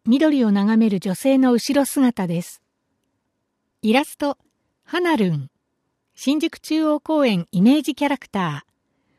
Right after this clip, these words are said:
普段はお花の近くでかくれんぼしているよ。髪の毛や胴体は緑の葉っぱと色とりどりの花で飾られ、頭には小さな白い六角堂が乗っています。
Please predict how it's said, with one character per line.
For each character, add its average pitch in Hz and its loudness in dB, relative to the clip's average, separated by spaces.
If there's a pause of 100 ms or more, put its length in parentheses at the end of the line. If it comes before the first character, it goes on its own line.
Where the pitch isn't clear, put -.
(180)
普 349 -4
段 330 -2
は 214 -4
お 185 -6
花 311 -2
の 311 -2
近 - -6
く 247 -6
で 196 -2
か 160 -18
く 277 -4
れ 339 0
ん 320 -2
ぼ 254 0
し - -10
て 202 -6
い 185 -2
る 165 -6
よ。 202 -4 (1080)
髪 269 0
の 359 0
毛 294 -2
や 214 0
胴 240 0
体 202 -4
は 170 -6 (400)
緑 285 2
の 214 2
葉 190 -4
っ - -6
ぱ 196 -8
と 202 -6
色 240 0
と 277 -2
り 294 -2
ど 285 2
り 233 0
の 185 0
花 208 0
で 233 0
飾 196 -2
ら 196 0
れ、 185 -4 (600)
頭 320 -2
に 302 2
は 208 0 (300)
小 330 0
さ 269 -2
な 220 2
白 285 0
い 247 0
六 180 -4
角 294 -4
堂 285 2
が 254 4
乗 233 4
っ 226 -2
て 226 -2
い 208 2
ま 196 0
す。 - -16